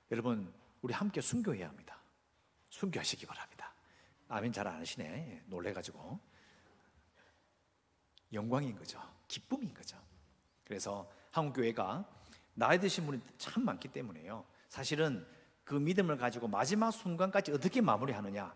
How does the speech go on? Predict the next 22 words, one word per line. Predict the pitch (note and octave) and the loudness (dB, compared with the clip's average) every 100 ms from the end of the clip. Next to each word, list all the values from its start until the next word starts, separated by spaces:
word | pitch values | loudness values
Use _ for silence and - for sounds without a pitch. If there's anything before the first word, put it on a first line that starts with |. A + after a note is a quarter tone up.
| - - - | -16 -12 -4
여러분, | B2 A2 G2+ F2 - - _ _ _ | -2 -2 -4 -8 -16 -20 _ _ _
생각보다는 | - - G3 A3+ A#3+ G3+ D3 B2+ B2+ B2+ | -18 -6 -2 -2 -2 -4 -4 -4 -6 -10
중요한 | - - F#2+ E2 E2 F2+ E3+ | -16 -18 -18 -18 -14 -2 -2
문제입니다. | G3 - - - - - _ _ _ _ - | -2 -6 -12 -16 -20 -20 _ _ _ _ -10
그래서 | F#2+ G#2 F#2+ F2 - - - | -6 -4 -6 -8 -16 -20 -14
순교자 | - B2 A#2 A#2 | -8 -4 -2 -2
기념주의를 | B2+ B2 A#2 A#2+ G#2+ | 0 -2 -2 -4 -4
통해서 | G2 F#2 F#2 F#2 C#3 - - - | -8 -10 -8 -6 -8 -10 -20 -6
나라를 | G#2+ G2+ F#2+ | -2 -2 -4
위해서 | F#2 E2+ F2+ | -8 -10 -6
걱정도 | B2 C#3 A#2+ | -6 -4 -6
하고 | G2+ E2 - - - - - - _ | -8 -10 -12 -16 -20 -20 -20 -20 _
사회를 | - C3 C3+ E3 | -2 4 4 4
위해서 | D3 A#2+ | 2 0
걱정도 | C3+ C3 E3+ C#3+ | -2 -2 -2 -4
하고 | A2+ E3 B2+ - - - - | -8 -8 -10 -12 -20 -20 -2
또 | - | 0
후손들을 | - D#3+ F#3 F3+ | 4 6 8 6
위해서 | D3+ | 6
걱정도 | F3 F#3 F#3+ A2 | 4 2 0 -2
많이 | D#2+ F2+ | -4 -4
하지만 | A#2 B2 G2 G#2+ | -4 -4 -4 -4